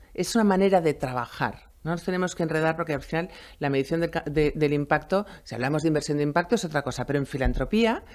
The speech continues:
se trata de tener muy claros cuáles son los objetivos, de tener los recursos alineados para esos objetivos y establecer un plan que te pe-, de, ¿no? Una te-, eh, un-, una metodología causal, ¿no? Que te permita ir alcanzando esos objetivos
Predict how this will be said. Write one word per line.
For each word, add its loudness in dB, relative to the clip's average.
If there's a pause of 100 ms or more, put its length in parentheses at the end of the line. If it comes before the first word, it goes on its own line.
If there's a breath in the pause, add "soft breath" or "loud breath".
(180 loud breath)
se -4
trata 2
de 2
tener 0
muy 4
claros 2
cuáles 2
son 0
los -4
objetivos, -4 (580 loud breath)
de 0
tener 4
los 4
recursos 0
alineados 0
para -2
esos -8
objetivos -6 (260 loud breath)
y -2
establecer 2
un 4
plan 2 (500)
que 0
te 2
pe-, -4
de, -2
¿no? 0
Una 0
te-, -2
eh, -2
un-, -2
una -2
metodología 0
causal, -4
¿no? -2
Que -2
te 0
permita 0 (260 loud breath)
ir 2
alcanzando 0 (180)
esos -2
objetivos -2